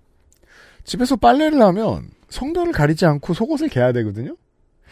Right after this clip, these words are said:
이걸 성별을 가린다는 건 집에서 빨래를 안 한다는 뜻은 아닌가 싶다는 생각도 듭니다. 농축산인님께서 극소심, 극세심한 성격인 것 같다고 하셨는데 맞습니다.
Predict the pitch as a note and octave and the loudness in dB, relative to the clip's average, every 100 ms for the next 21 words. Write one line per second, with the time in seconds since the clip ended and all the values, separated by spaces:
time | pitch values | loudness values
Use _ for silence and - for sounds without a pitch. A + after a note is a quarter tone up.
0 | - - B2+ D#3 B3+ B3+ - C#4+ D4 D4 | -20 -10 -4 2 4 2 -6 -6 -6 -4
1 | C#3 D3 D#3+ D#3 D#3+ G#3+ B2 D#2+ - C#3 | -4 0 0 0 -4 -6 -6 -12 -10 -6
2 | A3+ A#3 C4 C#4 - G2 C#3 A#3+ D4+ D#4+ | -4 -4 -6 -4 -6 -10 -10 -6 -6 -6
3 | - D4 C#3+ G#2 A#2+ - - - - _ | -8 -6 -6 -6 -12 -14 -20 -20 -20 _
4 | _ _ _ _ _ _ _ _ _ _ | _ _ _ _ _ _ _ _ _ _
5 | - _ A#3 C4 G3+ D#3+ - _ - _ | -20 _ -6 -4 -8 -12 -16 _ -20 _
6 | - _ _ _ - E3 B3 - C#4 C4+ | -20 _ _ _ -2 -2 0 2 2 2
7 | C4+ B3 A3 D#3+ D3+ G3+ A3+ C4 B3 B3+ | -4 0 0 2 2 2 2 2 2 0
8 | A3 G3 F3 A#3+ G#3+ G#3+ F#3+ F#3+ F#3+ E3+ | -4 -4 2 2 4 2 2 0 0 0
9 | D#3+ D3 C3+ C#3 C3 B2 A#2 A2+ D3+ D3+ | 4 2 2 2 2 0 -4 0 0 4
10 | D3+ D3 F#3 C#3+ G#2 - - | 2 2 0 0 0 -4 -20